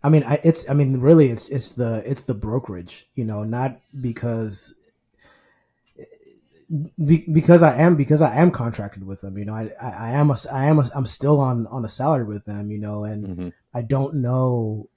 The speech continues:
Speaker 1: what, yeah, I mean, I mean, I, they don't
Speaker 2: Well, you're
Speaker 1: need
Speaker 2: making
Speaker 1: to.
Speaker 2: a, <laughs>
Speaker 1: What's
Speaker 2: you're
Speaker 1: that?
Speaker 2: making content on social media that targets real estate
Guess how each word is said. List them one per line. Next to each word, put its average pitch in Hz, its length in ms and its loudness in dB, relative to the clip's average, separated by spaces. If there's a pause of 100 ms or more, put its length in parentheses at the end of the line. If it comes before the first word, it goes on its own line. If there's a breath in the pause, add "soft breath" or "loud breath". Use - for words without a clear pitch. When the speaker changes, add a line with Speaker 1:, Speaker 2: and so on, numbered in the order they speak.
(500)
Speaker 1:
what, 123 540 -2 (1300)
yeah, 117 380 -4 (180)
I 147 60 0
mean, 139 280 2 (480)
I 190 80 4
mean, 214 160 10
I, 196 120 0 (640)
they 156 220 6
don't 233 160 8
Speaker 2:
Well, 131 100 10
you're 139 160 10
Speaker 1:
need - 20 12
Speaker 2:
making 156 340 10
Speaker 1:
to. 123 100 10
Speaker 2:
a, 110 360 6 (720)
<laughs> 185 160 -2
Speaker 1:
What's 135 160 0
Speaker 2:
you're 135 80 12
Speaker 1:
that? - 20 10
Speaker 2:
making 170 280 10
content 143 420 10
on 117 160 10
social 120 320 8
media 98 520 6
that 95 180 4
targets 101 420 6
real 98 220 6
estate 85 360 0